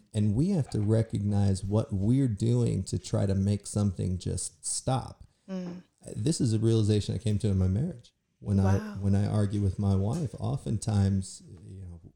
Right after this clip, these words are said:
Speaker 1: she has emotions like I will never have,
Speaker 2: Yeah.
Speaker 1: uh, or at least never be able to express. And, and even spanning all the cultures, we've all lived that part of it, the part that, uh, you know, you're a little sissy if, uh, so it,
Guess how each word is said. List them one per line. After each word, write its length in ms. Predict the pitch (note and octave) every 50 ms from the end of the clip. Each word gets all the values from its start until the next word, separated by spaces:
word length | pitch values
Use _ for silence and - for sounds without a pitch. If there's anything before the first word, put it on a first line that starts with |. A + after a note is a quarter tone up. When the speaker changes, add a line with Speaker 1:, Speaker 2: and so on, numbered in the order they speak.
| _ -
Speaker 1:
she 200 | - - - A2
has 180 | G2+ G2+ F#2+ F2
emotions 500 | F2+ F#2 F#2+ F#2+ G2 F#2 - F#2 F2+ F#2
like 180 | F#2 F#2 F#2+ F#2+
I 120 | F#2 F#2+
will 120 | F#2+ F#2
never 260 | F#2 F#2+ F#2 - F#2 F2
have, 460 | E2+ G2 F#2+ F#2 E2+ E2 - A#2 - - _
Speaker 2:
Yeah. 400 | G3 F3+ E3+ D#3+ D#3 - - - -
Speaker 1:
uh, 40 | -
or 160 | G#2+ G2 G2
at 80 | F#2 G2
least 260 | G2+ G2+ G2 - - G#2
never 200 | G2+ F#2+ G2 F#2
be 180 | F2+ G2 F#2+
able 180 | G2 F#2+ G2 F#2
to 120 | - F2+
express. 560 | F2+ - - - - - G#2 G2+ F#2 F2+ - - - - - - - - -
And, 180 | G#2+ G2 - -
and 180 | G#2+ G2 F#2+ G2+
even 320 | G#2 G2+ F#2 F#2+ F#2 F2+
spanning 540 | - - - - A2+ A2 A2+ A2+ G#2+ G2+ G2
all 140 | F#2 F2+ F2+
the 100 | F2+ F#2
cultures, 560 | - - G2+ F#2+ F2 - - G2 F#2 F2+ - -
we've 240 | - G2 G2 F2+ F#2
all 300 | F#2+ G2 G2 F#2+ F2+ F2
lived 460 | F2+ F2+ F2+ F2 E2+ E2 E2 - - _ _ _ _ _ _ _ _ _ _
that 320 | - F2 F#2+ F2+ G2 G#2 -
part 240 | - F#2 F2+ F#2 G2+
of 120 | G2+ G2+
it, 180 | - - - -
the 80 | G#2
part 400 | - - - G2 G2 G2 - -
that, 320 | G#2 G2+ - - - - -
uh, 240 | F#2 F#2 - - - - _ _ _ _ _ -
you 120 | - -
know, 280 | - - - - - - - - _ -
you're 180 | - - - -
a 60 | -
little 260 | - - - - -
sissy 540 | - - - - - - - - D#3+ - - -
if, 320 | E3 - - - - - _ -
uh, 280 | - - - - - A2 - - _ _ _
so 220 | - - B2+ C3
it, 160 | C#3 C#3+ -